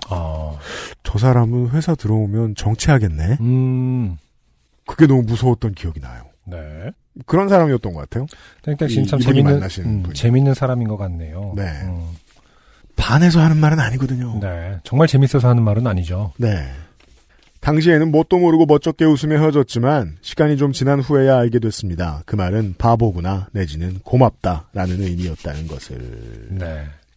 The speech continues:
Speaker 2: 두 번째 도전한 곳. 한번 와봤던 곳이라 면접장 분위기도 편안했고 인사 담당자도 낯이 익어 친숙한 느낌이 들었습니다.
Speaker 1: 음, 두 번째 도전한, 같은 곳을 두 번 도전했다는 뜻은 아닌데 어쨌든.
Speaker 2: 그렇죠. 다른 데를 두 번 도전하셨나
Speaker 1: 네,
Speaker 2: 봐요.
Speaker 1: 우연히 한번,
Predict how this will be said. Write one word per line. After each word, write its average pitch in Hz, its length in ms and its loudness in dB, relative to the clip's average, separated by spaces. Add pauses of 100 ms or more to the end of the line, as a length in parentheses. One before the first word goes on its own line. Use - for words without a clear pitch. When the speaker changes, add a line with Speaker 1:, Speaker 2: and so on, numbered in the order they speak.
(840)
Speaker 2:
두 156 160 4
번째 180 280 4
도전한 165 420 2
곳. 156 260 4 (800)
한번 170 340 2
와봤던 151 420 4
곳이라 139 320 4
면접장 143 480 0
분위기도 143 320 0
편안했고 147 760 0
인사 131 240 0
담당자도 127 480 0
낯이 101 400 -6
익어 113 320 -4
친숙한 170 440 0
느낌이 131 280 0
들었습니다. 85 920 -8
Speaker 1:
음, 98 420 -14 (120)
두 147 100 -2
번째 202 300 4
도전한, 151 640 0 (600)
같은 220 260 2
곳을 208 160 2
두 151 100 4
번 156 140 6
도전했다는 151 400 0
뜻은 156 240 -2
아닌데 120 320 -2
어쨌든. 123 300 -2
Speaker 2:
그렇죠. 120 260 0
다른 156 220 2
데를 170 180 4
두 143 140 -2
번 160 160 2
도전하셨나 107 500 -2
Speaker 1:
네, 113 60 -6
Speaker 2:
봐요. 127 100 0
Speaker 1:
우연히 160 300 2
한번, 165 320 -6